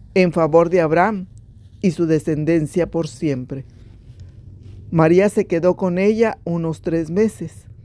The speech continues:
y luego regresó a su casa". Palabra del Señor. Gloria a ti, Señor Jesús. Muchas gracias, Papá Dios,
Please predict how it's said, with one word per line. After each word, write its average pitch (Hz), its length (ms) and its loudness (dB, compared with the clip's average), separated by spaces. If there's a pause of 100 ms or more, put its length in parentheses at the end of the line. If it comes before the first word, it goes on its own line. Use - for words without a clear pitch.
(520)
y 196 140 2
luego 226 360 6
regresó 185 720 -4 (420)
a 196 120 0
su 202 220 -6
casa". 143 440 -8 (920)
Palabra 208 460 4
del 196 180 -2
Señor. 156 460 -8 (760)
Gloria 196 380 6
a - 20 2
ti, 240 260 -4
Señor 151 400 -4
Jesús. - 640 -16 (1800)
Muchas 175 280 2
gracias, 180 480 0
Papá 160 380 -4
Dios, 180 580 -2